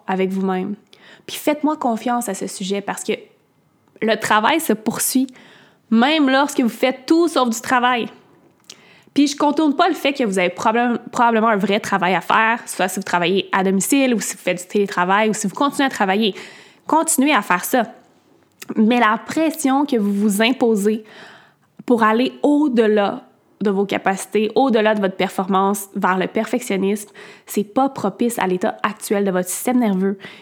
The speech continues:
et de votre état physique et votre état d'esprit.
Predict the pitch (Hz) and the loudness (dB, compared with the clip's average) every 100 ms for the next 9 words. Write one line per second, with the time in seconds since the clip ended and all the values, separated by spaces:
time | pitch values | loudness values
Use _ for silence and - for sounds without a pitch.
0 | - 208 208 196 208 196 - - _ _ | -4 0 2 2 2 0 -10 -16 _ _
1 | - 220 214 233 220 214 - 220 240 196 | -4 -4 0 2 4 2 -2 -6 -2 0
2 | 220 226 - 202 190 190 202 196 180 - | 0 0 0 0 0 -2 -2 -2 -2 -6
3 | - | -16